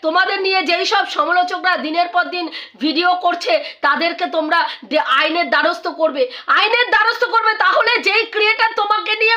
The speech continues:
পজিটিভ গ্রাউন্ডে ভিডিও করেছে, করেছে এবং প্রত্যেকটা মানুষের কাছে গালাগালি খেয়েছে, সে তার জন্য, তার জন্য, হ্যাঁ, সে কোনো রকম অস্ত্র রাখবে না,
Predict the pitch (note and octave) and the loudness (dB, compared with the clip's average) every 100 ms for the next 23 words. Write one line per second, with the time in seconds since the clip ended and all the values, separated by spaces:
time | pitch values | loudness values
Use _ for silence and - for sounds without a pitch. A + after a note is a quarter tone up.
0 | A4+ F4+ F4+ G4+ A4+ F#4+ F4+ F#4 G#4+ A4 | 2 0 0 0 -2 0 2 2 2 2
1 | A4+ D4+ F4+ A4 A4+ A4+ A#4 C5+ C5 G#4 | 0 -2 -2 0 0 2 2 2 0 0
2 | D4 - - - - E4 A#4+ B4+ E5+ D#4 | -2 -6 -18 -18 -4 0 0 2 0 0
3 | - - - D4 F#4 G#4 - F4+ - - | -2 -8 -2 0 2 0 -4 -6 -2 -4
4 | - G4+ E4 E4+ G4 G#4+ F4 F4+ F4+ D#4+ | -2 0 2 0 -2 -4 -2 -2 -2 -2
5 | B3+ C#4+ E4+ F4 E4 E4 D#4 D#4 B3 - | 0 0 0 -2 -4 -2 -2 -2 -6 -6
6 | - - F4+ G4 - D#4+ E4 F#4 E4+ F#4+ | -10 -4 -2 -2 0 2 4 2 -2 -2
7 | E4 A3+ - - - D#4 E4+ G#4 A4+ D#4+ | -2 -4 -8 -12 0 2 4 4 0 0
8 | F4+ F4+ A4 A#4 F4+ - - - B4+ D#4+ | 0 0 2 2 2 -2 -4 0 2 0
9 | - - - F4+ - D#4 F#4 G4 F4+ F4+ | -2 -8 -6 -6 -2 0 2 2 2 0
10 | G4+ F4 - F#4+ G4+ E4+ E4 A#4+ - C4 | 2 0 0 0 2 2 0 0 0 -2